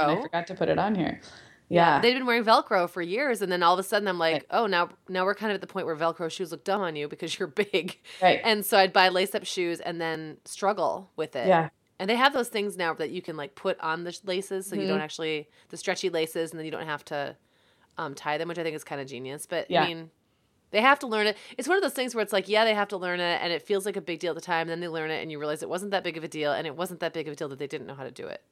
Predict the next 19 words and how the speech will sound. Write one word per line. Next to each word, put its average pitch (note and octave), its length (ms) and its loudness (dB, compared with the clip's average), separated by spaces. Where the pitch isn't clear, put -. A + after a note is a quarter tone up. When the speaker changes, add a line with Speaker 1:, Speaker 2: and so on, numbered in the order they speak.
Speaker 1:
And G3 60 0
it G3 80 6
Speaker 2:
either. F3 60 0
Speaker 1:
wasn't F3 280 4
holding D3 220 0
Speaker 2:
<laughs> - 0 -
You - 60 8
Speaker 1:
them C#4+ 80 2
back D3+ 240 8
Speaker 2:
know? C#4 100 4
Speaker 1:
from, D#3+ 160 0
like, - 220 -4
normal D#3+ 260 4
social F3 340 6
Speaker 2:
Right, G#3 60 6
Speaker 1:
development. A3+ 40 2
Speaker 2:
exactly, F#3 520 4
Speaker 1:
Um, D#3 120 -20
Speaker 2:
exactly. F#3 380 6